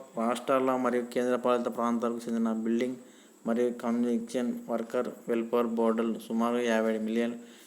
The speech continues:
మంది కార్మికులు రిజిస్టర్ చేసుకున్నారు. ఈ కార్మికులు వివిధ సంక్షేమ పథకాల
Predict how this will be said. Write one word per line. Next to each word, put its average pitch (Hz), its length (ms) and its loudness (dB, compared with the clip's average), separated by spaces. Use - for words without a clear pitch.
మంది 123 220 0
కార్మికులు 120 480 0
రిజిస్టర్ 113 380 -2
చేసుకున్నారు. 107 580 -6
ఈ 117 60 -4
కార్మికులు 127 520 0
వివిధ 123 260 0
సంక్షేమ 117 680 -4
పథకాల 120 520 -2